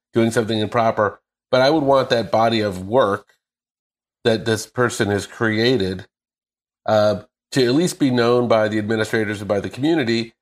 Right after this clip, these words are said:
And if people are like, "Hey, no problem, it falls on the right side of the line and we've taken a look and everything she's doing is appropriate,"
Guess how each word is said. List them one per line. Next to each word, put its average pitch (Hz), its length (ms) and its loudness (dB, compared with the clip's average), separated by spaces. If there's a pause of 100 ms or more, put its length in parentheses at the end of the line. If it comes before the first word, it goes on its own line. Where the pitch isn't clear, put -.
(100)
And 127 100 -2
if 120 60 -2
people 156 240 0
are 135 80 4
like, 123 280 0
"Hey, 139 380 -2 (520)
no 135 140 2
problem, 135 440 2
it 117 100 -2
falls 127 360 2
on 123 80 -2
the 117 140 0
right 120 240 0
side 120 240 2
of 113 40 -4
the 117 60 -2
line 117 400 0
and 104 140 -4
we've 104 200 -8 (320)
taken 120 220 0
a 113 60 0
look 120 340 0
and 101 220 -4
everything 113 260 -4
she's 110 180 -6
doing 117 200 4
is 107 100 -2
appropriate," 123 720 0